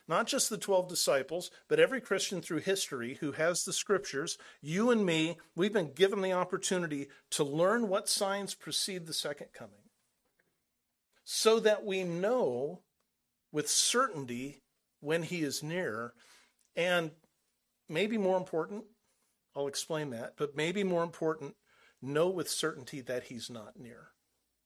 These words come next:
Why would it be, be more important to know with certainty that he's not near? Because for the last two thousand years, Jesus has not returned. He's coming.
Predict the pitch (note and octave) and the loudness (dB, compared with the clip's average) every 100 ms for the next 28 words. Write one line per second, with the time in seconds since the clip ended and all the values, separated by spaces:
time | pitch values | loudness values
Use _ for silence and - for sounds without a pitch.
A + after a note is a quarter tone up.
0 | _ _ _ - D3 F#3 F3+ D#3+ D#3 C#3 | _ _ _ 0 4 6 4 2 -4 -6
1 | _ D#3 D3+ D3+ D3+ - D#3+ D#3 - C#3 | _ -4 0 2 2 0 0 0 -4 0
2 | C#3 C3+ C3 E3 D#3 C3+ C3 C3 B2+ C3+ | 2 2 2 -2 -4 -6 -4 -4 -4 -6
3 | C3 D#3 C#3 G#2+ - _ _ _ _ _ | -6 -6 -10 -14 -16 _ _ _ _ _
4 | _ _ _ _ _ _ _ D#3 E3+ D#3+ | _ _ _ _ _ _ _ -2 2 2
5 | - D#3 C#3+ E3 F#3 - - F#3 F3 E3+ | 0 0 0 0 0 -2 -4 -4 -2 -2
6 | D3 D3+ D#3 E3 - - D#3+ C3 C3 C3 | -2 -4 -6 -6 -8 -10 -8 -8 -8 -10
7 | A2+ C3 C3 - G#2+ - - - _ _ | -10 -10 -10 -12 -18 -18 -18 -20 _ _
8 | _ _ _ _ _ _ _ _ E3+ D3+ | _ _ _ _ _ _ _ _ -10 -8
9 | D3 D3 A#3 F3 | -8 -8 -10 -16